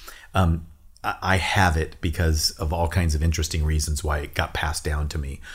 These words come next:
One of which was it had an article on the Hollywood Presbyterian Church,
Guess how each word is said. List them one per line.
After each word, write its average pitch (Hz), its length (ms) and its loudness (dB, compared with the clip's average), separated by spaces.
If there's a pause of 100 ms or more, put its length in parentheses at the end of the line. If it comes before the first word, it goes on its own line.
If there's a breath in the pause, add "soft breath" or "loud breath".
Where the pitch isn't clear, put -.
(160 loud breath)
One 104 160 8
of 92 120 8
which 82 260 2
was 80 160 4
it 85 80 4
had 82 100 6
an 78 80 4
article 78 680 2 (420 loud breath)
on 82 480 6 (140)
the 76 280 2
Hollywood 90 480 2
Presbyterian 80 600 2
Church, 76 500 2